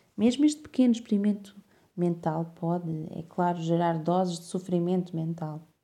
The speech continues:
Alguns são forçados a reconhecer que não têm um único amigo verdadeiro,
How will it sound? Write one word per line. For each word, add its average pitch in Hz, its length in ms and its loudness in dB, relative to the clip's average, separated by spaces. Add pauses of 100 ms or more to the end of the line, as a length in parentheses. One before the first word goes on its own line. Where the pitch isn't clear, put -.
(840)
Alguns 190 320 2
são 269 120 2
forçados 196 560 -2
a - 20 -2
reconhecer 190 440 -6
que - 140 -10
não 196 120 -4
têm 196 340 -2
um 190 80 0
único 196 300 -2
amigo 170 240 0
verdadeiro, 156 580 -8